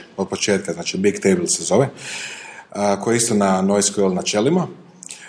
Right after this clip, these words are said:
A, Facebook koristi mješavinu svega i svačega, koristi Memcached, a u zadnje vrijeme su počeli raditi na toj Cassandri i opet ima nekakve svoje stvari. Twitter je izradio isto slično svoje rješenje.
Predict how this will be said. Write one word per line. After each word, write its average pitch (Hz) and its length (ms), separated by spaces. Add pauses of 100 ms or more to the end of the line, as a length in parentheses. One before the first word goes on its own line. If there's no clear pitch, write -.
(180)
A, 101 300 (100)
Facebook 127 320
koristi 120 360
mješavinu 117 420 (120)
svega 113 200
i 101 40
svačega, 120 480
koristi 104 460
Memcached, 98 540
a 120 360
u 101 100
zadnje 101 200
vrijeme 101 280
su - 180
počeli 95 280
raditi 92 220
na 90 60
toj 95 140
Cassandri 107 680
i 98 80
opet 95 220
ima 95 100
nekakve - 360
svoje - 320
stvari. 95 600 (260)
Twitter 113 380
je 104 200
izradio 107 360
isto 104 200
slično 104 260
svoje 101 280
rješenje. 196 560